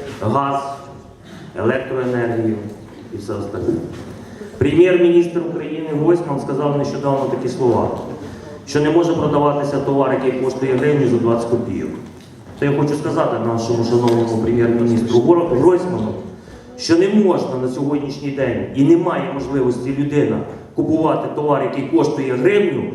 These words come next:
отримуючи заробітну плату двадцять копійок.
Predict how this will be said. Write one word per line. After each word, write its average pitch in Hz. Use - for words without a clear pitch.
отримуючи 160
заробітну 165
плату 202
двадцять 180
копійок. 170